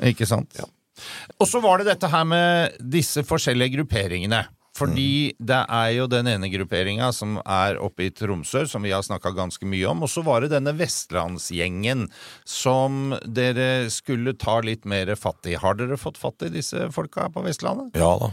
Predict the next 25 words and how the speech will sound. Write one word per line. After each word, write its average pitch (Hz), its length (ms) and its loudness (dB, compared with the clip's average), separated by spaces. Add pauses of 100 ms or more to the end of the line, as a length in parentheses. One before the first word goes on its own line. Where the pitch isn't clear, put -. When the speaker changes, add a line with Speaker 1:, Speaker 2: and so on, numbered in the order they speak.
Speaker 3:
vi 90 80 -4
har 90 220 0
det. 104 120 -4 (260)
Speaker 1:
Ja. 151 200 0 (880)
Speaker 3:
De 113 120 4
ser 95 260 0
jo, 110 360 4
eh, 107 680 4
på 90 200 0
dette 82 200 -4
på 82 80 -2
en, 82 80 0
en, 78 580 -2
på - 100 2
en 82 100 0
litt 78 160 -6
annen 85 240 0
måte. 110 420 0 (580)
Ehm, 82 840 -2 (100)
ikke - 480 -2
bare 87 800 4
fordi 85 360 -2
at - 80 -4
de 80 160 -2
er 76 260 0